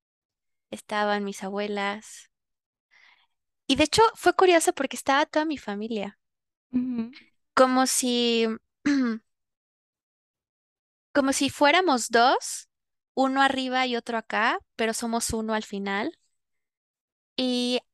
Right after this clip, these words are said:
Speaker 1: había mucho gozo, había felicidad, no había tristeza, no había enojo, na-,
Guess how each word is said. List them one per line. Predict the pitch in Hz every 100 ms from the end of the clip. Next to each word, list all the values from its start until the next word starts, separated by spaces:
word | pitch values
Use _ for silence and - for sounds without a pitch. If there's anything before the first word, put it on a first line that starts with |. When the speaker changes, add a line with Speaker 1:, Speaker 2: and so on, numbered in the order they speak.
| _ _ _ _ -
Speaker 1:
había | 240 240 269 320
mucho | 302 277 - 277 262 247 233 214
gozo, | 208 220 240 - 254 240 240 220
había | 214 214
felicidad, | - 233 220 - 196 196 202 202 208
no | 214 208
había | 202 202 202 196 185 202 -
tristeza, | 196 - - 202 - 208 196 202
no | 202
había | 202 196
enojo, | 190 196 196 - - - 190 - _ _ _ _ _ _ _ _ -
na-, | 240